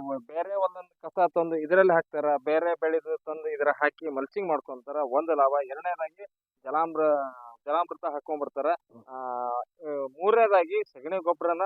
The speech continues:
Speaker 1: ಬಳಸ್ತಾರ. ಯಾವುದೇ ಸ್ಪ್ರೇ ಇಲ್ಲ. ಹೀಗಾಗಿ ವರ್ಷಕ್ಕೆ, ಆ, ಅಂದ್ರೆ ಈ ಬೆಳೆ ಕಂಪ್ಲೀಟ್ ಮುಗಿಯೋದ್ರೆ ಅವ್ರಿಗೆ ಎರಡು ಲಕ್ಷವರೆಗೆ ಆದಾಯ ಸಿಗುತ್ತೆ. ಅದೇ ನಾವು ಸರ್ಕಾರಿ ಭೂಮಿಯಲ್ಲಿ ಮಾಡಿದ್ರೆ ಈ ಆದಾಯ ನಾವು ಕಾಣೋದು ಕಷ್ಟ. ಯಾಕಂದ್ರೆ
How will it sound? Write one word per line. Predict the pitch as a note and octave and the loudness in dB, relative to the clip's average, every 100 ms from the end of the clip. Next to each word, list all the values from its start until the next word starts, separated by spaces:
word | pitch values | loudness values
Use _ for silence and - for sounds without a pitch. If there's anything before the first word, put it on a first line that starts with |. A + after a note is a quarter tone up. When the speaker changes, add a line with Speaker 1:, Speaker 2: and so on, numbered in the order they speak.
| F#3+ - | -4 -6
Speaker 1:
ಬಳಸ್ತಾರ. | C#3 D3+ - B2+ E3 - _ C#3+ | -8 -8 -8 -6 -6 -8 _ 2
ಯಾವುದೇ | E3+ G#3 A3+ A#3 | 4 6 6 6
ಸ್ಪ್ರೇ | - - G3+ | 2 -6 0
ಇಲ್ಲ. | D3 A2 G3 - _ _ _ | 0 -2 -8 -12 _ _ _
ಹೀಗಾಗಿ | A3+ B3+ A3 F3+ D#3+ F#3+ D#3 | -8 2 6 6 4 -2 2
ವರ್ಷಕ್ಕೆ, | F3 - A3+ G3 _ _ D3+ D#3+ F3+ - _ _ C#3 | 2 2 -10 -10 _ _ -4 -2 -2 -6 _ _ -12
ಆ, | C#3 C3 B2+ A#2+ - | -8 -6 -4 -4 -4
ಅಂದ್ರೆ | F3 G3 D3 C3+ F3 | -2 2 2 2 -2
ಈ | D#3+ | 0
ಬೆಳೆ | D#3+ G#3+ F3+ | 4 4 2
ಕಂಪ್ಲೀಟ್ | - D#3+ G#3 G#3+ E3 C#3 | -2 -12 -6 -6 -4 -6
ಮುಗಿಯೋದ್ರೆ | D#3 E3+ D3 C#3 | -2 0 2 0
ಅವ್ರಿಗೆ | C#3 C#3 - D3+ F#3 _ _ | -4 -6 -10 -16 -18 _ _
ಎರಡು | D#3 G3 F3 | -4 -2 0
ಲಕ್ಷವರೆಗೆ | D#3 D3 D3+ C#3+ | -2 -6 -2 2
ಆದಾಯ | B2+ B2+ | 2 2
ಸಿಗುತ್ತೆ. | - G#2+ - | -4 -14 -10
ಅದೇ | D#3 A3+ | -4 0
ನಾವು | A3 G3 | 2 0
ಸರ್ಕಾರಿ | E3 D3+ - F#3+ F#3+ | -2 -10 -8 -6 -6
ಭೂಮಿಯಲ್ಲಿ | D#3 D#3+ D#3 D3 | -8 -8 -6 -6
ಮಾಡಿದ್ರೆ | C3 A2 G#2+ C3 D#3+ _ _ _ F#3+ | -6 -6 -6 -4 -6 _ _ _ 0
ಈ | |
ಆದಾಯ | D3+ D3 D3 | 2 2 0
ನಾವು | D3 C3 B2+ - | -2 -4 -8 -12
ಕಾಣೋದು | B2 B2+ | -12 -12
ಕಷ್ಟ. | - C3 - | -12 -20 -14
ಯಾಕಂದ್ರೆ | C3 C#3 F#3 F3+ | -12 -8 -6 -2